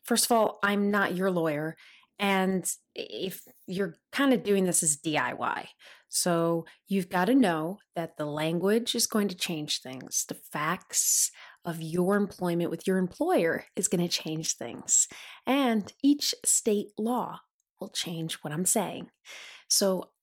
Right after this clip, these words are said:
all I'm doing is teaching you how to D I Y your analysis. First, you're going to scan the document and you're going to look for the words non-compete.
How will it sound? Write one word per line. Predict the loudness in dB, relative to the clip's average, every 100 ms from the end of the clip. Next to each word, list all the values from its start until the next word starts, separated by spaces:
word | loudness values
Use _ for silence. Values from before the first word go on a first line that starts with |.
| _
all | 2 4 4
I'm | 4
doing | 4 2 0 -2
is | -6 -6
teaching | -6 0 2
you | 4 2
how | 0
to | -4
D | -6 -4
I | -4
Y | -2 -2 -4 -8 _ _ _ _
your | -8 -6
analysis. | -4 -6 -6 -8 -4 0 0 0 -6 _ _ _
First, | -2 2 2 2 0 -2 -6
you're | -6
going | -2 -2 -2
to | -8 -4
scan | 0 2 0 0 0
the | 2
document | 2 -2 -4 -10 -6
and | -4
you're | 0
going | 2 2 0
to | -2
look | 0 -2 -4 -8 -2
for | -2 -4 -6 -8 -10 _ -20 -20 -20 -20 _ -6
the |
words | -2 0 0 -2 -4 -2
non-compete. | 0 -2 -6 -8 -8 -10 _ -16